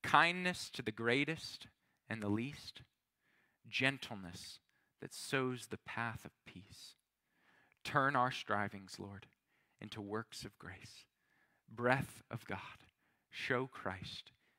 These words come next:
in all we do. We need your help by the power of your Spirit to be a people that are marked by love, Lord. And so we ask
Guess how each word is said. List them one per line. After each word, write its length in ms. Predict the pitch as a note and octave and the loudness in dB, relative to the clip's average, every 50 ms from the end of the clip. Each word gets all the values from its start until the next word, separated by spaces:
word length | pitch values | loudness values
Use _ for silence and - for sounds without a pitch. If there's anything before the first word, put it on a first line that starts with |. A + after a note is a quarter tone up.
| _ _ _ _ - | _ _ _ _ -10
in 80 | G#2 F#2+ | -8 -8
all 180 | F#2 G#2 G2+ | -6 -6 -6
we 120 | G2 G#2+ G2+ | -6 -8 -8
do. 180 | - G2 G2 G#2 F#2+ - _ _ _ _ _ _ _ _ _ _ _ _ _ _ _ _ _ _ _ - - - - - - | -8 -8 -10 -10 -12 -16 _ _ _ _ _ _ _ _ _ _ _ _ _ _ _ _ _ _ _ -20 -20 -20 -20 -16 -10
We 80 | - A2+ | -8 -6
need 200 | A2+ G#2+ G2+ - | -6 -6 -6 -6
your 180 | F#2+ A2 A2+ A2+ | -4 -2 -2 -2
help 400 | - - A#2 A2+ G2+ - - - - - _ | 0 0 0 -2 -2 -4 -12 -20 -20 -14 _
by 60 | - | -10
the 80 | F#2 G2 | -10 -8
power 300 | - - - A#2+ A#2 A#2 | -2 2 4 6 6 6
of 80 | A2+ G#2+ | 4 2
your 100 | A2+ A2+ | -2 -4
Spirit 420 | - - - - F#2+ F2 F2 - _ _ _ - | -4 -6 -6 -6 -6 -6 -6 -8 _ _ _ -16
to 80 | - - | -16 -10
be 220 | G2 G2+ G#2 F#2+ | -6 -4 -2 0
a 120 | F#2+ G2 - _ | -2 -2 -4 _
people 400 | - - B2 A2+ - - G#2+ G#2 G#2 | -8 -8 -8 -6 -6 -6 -8 -6 -6
that 140 | G2+ F#2+ F#2+ | -6 -6 -6
are 80 | F#2+ | -6
marked 540 | F#2 F#2 F#2+ G2 G2+ G#2 G#2+ - _ - - - _ _ _ _ | -8 -8 -8 -6 -4 -4 -6 -8 _ -18 -20 -20 _ _ _ _
by 120 | - F2+ | -6 -4
love, 260 | F#2+ F#2+ F#2 F#2 - - - - | -4 -4 -6 -8 -12 -14 -18 -20
Lord. 220 | - - - - - _ _ _ _ _ _ _ _ _ _ _ _ _ - - - - - _ _ _ _ _ _ - | -20 -20 -20 -20 -20 _ _ _ _ _ _ _ _ _ _ _ _ _ -20 -20 -20 -20 -20 _ _ _ _ _ _ -16
And 100 | G2 - | -12 -6
so 160 | - - G#2 | -4 -2 -2
we 160 | G#2+ A2+ G#2+ | 0 0 0
ask 440 | - G#2+ G2+ G2+ G#2 - - - | 0 0 -2 -2 -4 -6 -8 -10